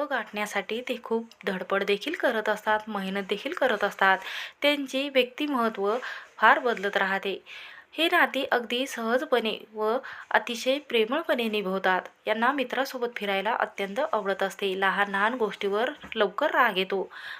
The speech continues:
मार्च महिना, या महिन्यात जन्मलेली माणसे आकर्षक व व्यक्तिमत्वाची असतात. यांचा स्वभाव लवकर उलगडत नाही.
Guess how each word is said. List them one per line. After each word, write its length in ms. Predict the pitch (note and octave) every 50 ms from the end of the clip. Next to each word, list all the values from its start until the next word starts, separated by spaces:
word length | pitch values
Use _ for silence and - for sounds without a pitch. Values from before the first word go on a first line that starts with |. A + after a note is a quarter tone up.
| - - -
मार्च 360 | B3 C4 C#4+ F4+ - - C#4
महिना, 360 | A#3+ A3+ G#3 F#3+ F#3+ F#3 - - - -
या 160 | A#3+ C#4 E4 F4+
महिन्यात 260 | D#4 C4+ B3 C4 B3+ B3 A#3+
जन्मलेली 600 | A3+ A3 A3 G#3+ G#3 G3+ G3+ F#3+ G3 G3+ A3 A#3+ B3
माणसे 380 | A#3 G3+ F#3+ F#3 - A3+ B3+ - -
आकर्षक 500 | G3+ F#3+ - G3+ G3+ - - - G3+ G3+ - - - - - - - - - -
व 140 | A#3 C4+ D4
व्यक्तिमत्वाची 880 | C#4 A3+ G3+ G3+ - - A#3 A#3+ A3 G3+ F#3+ F#3 - G3+ G3 - E4 E4
असतात. 400 | C4 A3+ - - G3 F#3 F3+ G3+
यांचा 280 | G#3+ A3 A3+ D4 D4
स्वभाव 380 | - - A#3+ G#3+ G#3+ B3+ D4+ D4+
लवकर 320 | C4 A#3 G#3 G3+ - G#3
उलगडत 760 | G#3 - - G3 G3 G3 G3 G3 F#3+ F#3+ G3 F#3+ G3 F#3+ -
नाही. 320 | F#3 F#3 F3+ F3+ F#3+ G3